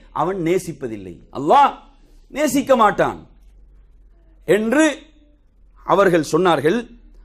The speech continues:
அடுத்து சொல்கிறார்கள் மூன்றாவது உபதேசம். நல்லா கவனிங்க, ரெண்டு உபதேசம்.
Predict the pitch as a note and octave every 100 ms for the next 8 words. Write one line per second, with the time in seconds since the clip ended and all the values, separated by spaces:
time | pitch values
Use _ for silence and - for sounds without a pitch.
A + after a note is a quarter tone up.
0 | - C#3+ B3 D4+ B3+ A3 G3+ F3+ D#3+ D#3
1 | C4+ - - - - - - - - -
2 | G3+ A#3+ G#3 F#3+ E3+ E3 D3+ G2+ - _
3 | _ _ _ _ _ _ - F#3 F#3+ E3+
4 | E3 C#3+ B2+ D3 F#3 F#3 F#3 F#3 D#3+ -